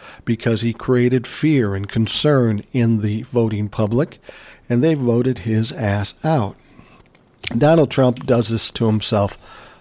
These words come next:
all the time. The only difference was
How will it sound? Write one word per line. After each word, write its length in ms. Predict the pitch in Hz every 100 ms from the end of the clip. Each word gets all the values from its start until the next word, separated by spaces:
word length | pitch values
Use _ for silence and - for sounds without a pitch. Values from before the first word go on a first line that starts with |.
| _ _ _ _
all 160 | 143 131
the 100 | 120
time. 540 | - 104 87 - - - _ _ _ _ - - -
The 120 | 147
only 240 | 185 180
difference 580 | 131 139 139 131 113 -
was 800 | 117 120 127 98 117 170 - -